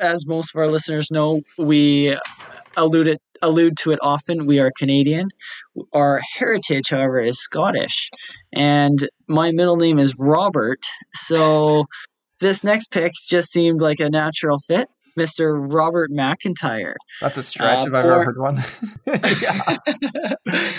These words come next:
Speaker 1: Uh, born August third, nineteen ninety-six, in Oban, Scotland. Um, Robert McIntyre is a lefty. He, uh, has had a very successful amateur career.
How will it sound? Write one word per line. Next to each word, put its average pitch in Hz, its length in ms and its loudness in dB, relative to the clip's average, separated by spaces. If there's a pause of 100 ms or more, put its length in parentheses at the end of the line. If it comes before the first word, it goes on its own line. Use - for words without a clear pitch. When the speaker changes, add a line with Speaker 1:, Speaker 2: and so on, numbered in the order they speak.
(300)
Speaker 1:
Uh, 165 340 2
born 180 640 0
August 165 520 -2
third, 185 240 -2
nineteen 170 420 -8
ninety-six, 147 1120 -6 (160)
in 139 220 -8 (400)
Oban, 151 480 -2
Scotland. 143 680 -6 (680)
Um, 127 400 -6 (240)
Robert 143 260 0
McIntyre 143 420 -4
is 127 100 -6
a 123 60 -8
lefty. 135 540 -4 (960)
He, 143 540 -2
uh, 139 360 0 (160)
has 143 220 -6
had 147 160 0
a 139 100 0
very 156 300 0
successful 151 680 -4
amateur 147 440 -4 (100)
career. 165 360 -4